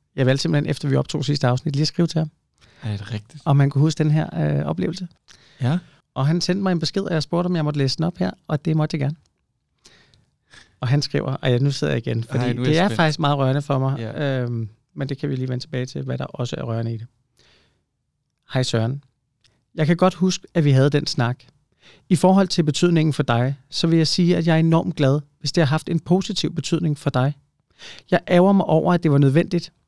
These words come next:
Speaker 1: for det betyder jo, at jeg på et tidligere tidspunkt har haft en negativ indvirkning på dig, og set i det lys er jeg taknemmelig for, at jeg fik muligheden for at tale med dig om det.
Speaker 2: Ej, hvor er det godt.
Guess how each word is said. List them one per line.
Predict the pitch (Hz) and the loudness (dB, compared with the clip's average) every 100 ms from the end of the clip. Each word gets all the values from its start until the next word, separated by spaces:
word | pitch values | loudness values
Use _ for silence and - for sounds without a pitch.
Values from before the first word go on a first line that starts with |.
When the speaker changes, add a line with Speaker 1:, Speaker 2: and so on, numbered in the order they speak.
| _ _ _ | _ _ _
Speaker 1:
for | - | 0
det | 185 208 | 2 2
betyder | - 220 220 | 2 2 4
jo, | 196 165 - - | 4 2 -2 0
at | |
jeg | 165 | 2
på | - | 2
et | 165 | 0
tidligere | - 208 202 | 2 0 0
tidspunkt | - 180 175 170 | 0 -2 -2 -4
har | - 151 | -2 0
haft | 139 151 | 0 0
en | 156 | 2
negativ | 131 170 - 151 147 | 2 2 -2 -2 0
indvirkning | 139 135 131 131 127 | 2 2 0 -2 -2
på | |
dig, | 127 117 131 - - _ _ | -2 -2 -4 -8 -20 _ _
og | 151 | -2
set | - 165 | 0 0
i | |
det | 143 196 | 4 4
lys | 160 - - - | 4 0 -6 -10
er | - | -2
jeg | 139 | 0
taknemmelig | - 127 151 165 - | 0 0 -2 -2 -2
for, | 135 135 - - | -2 -2 -4 -6
at | 120 | -4
jeg | 107 | -2
fik | 165 170 | -2 2
muligheden | 143 147 147 156 - | 2 2 0 -2 -6
for | - 131 | -8 -6
at | - | -4
tale | 127 120 | -4 -2
med | 123 110 | -4 -4
dig | 113 - - | -8 -12 -10
om | 113 - | -10 -10
det. | 110 - _ _ _ _ _ _ _ _ _ _ _ - | -16 -16 _ _ _ _ _ _ _ _ _ _ _ -10
Speaker 2:
Ej, | 110 101 | -10 -10
hvor | |
er | 131 | -12
det | 147 | -10
godt. | 120 - | -12 -12